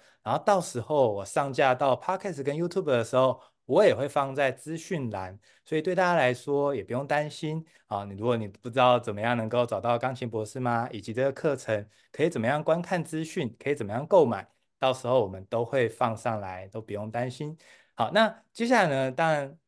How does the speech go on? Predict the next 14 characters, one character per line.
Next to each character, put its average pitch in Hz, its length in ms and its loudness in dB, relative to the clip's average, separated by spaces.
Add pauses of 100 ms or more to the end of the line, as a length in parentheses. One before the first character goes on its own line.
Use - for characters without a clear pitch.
(120)
这 147 100 -6
个 139 100 4
新 156 300 -2
书 147 220 0
哦， 117 260 6
有 107 140 0
很 98 180 -8
多 120 160 2
的 117 80 2
一 117 60 -4
个 113 240 0
分 131 240 -4
享 110 280 -2
会， 107 300 -2